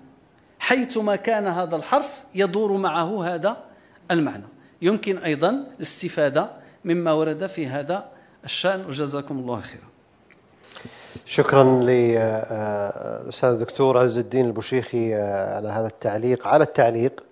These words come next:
Speaker 2: والمداخلات التي، آه، وردت، آه، ولعل في، آه، استطراده في هذا التعليق إجابة على بعض الأسئلة التي وردت من بعض الإخوة، والذين أعتذر، آه، أن أعرض، آه، أسئلتهم، لأن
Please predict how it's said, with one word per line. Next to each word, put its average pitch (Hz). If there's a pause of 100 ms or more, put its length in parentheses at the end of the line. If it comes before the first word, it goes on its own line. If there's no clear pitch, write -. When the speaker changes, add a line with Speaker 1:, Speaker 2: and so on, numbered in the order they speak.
(200)
Speaker 2:
والمداخلات 110
التي، 104
آه، 101
وردت، 123 (880)
آه، 110
ولعل 143
في، 131
آه، 120
استطراده 135
في 120
هذا 131
التعليق 127
إجابة 143
على 131
بعض 139
الأسئلة 131
التي 123
وردت 120
من 120
بعض 113
الإخوة، 117
والذين 117 (480)
أعتذر، 117
آه، 107
أن 107
أعرض، 113
آه، 101
أسئلتهم، 135
لأن 135